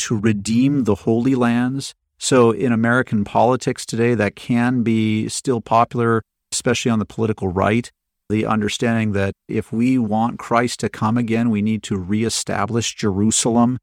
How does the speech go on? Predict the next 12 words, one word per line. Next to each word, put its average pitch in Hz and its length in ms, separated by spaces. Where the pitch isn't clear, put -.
and 110 140
we 104 80
need 110 220
to 98 80
reestablish 107 880
Israel. 113 680
Uh, 110 160
it's 113 120
sort 139 200
of 131 80
the 117 80
same, 135 520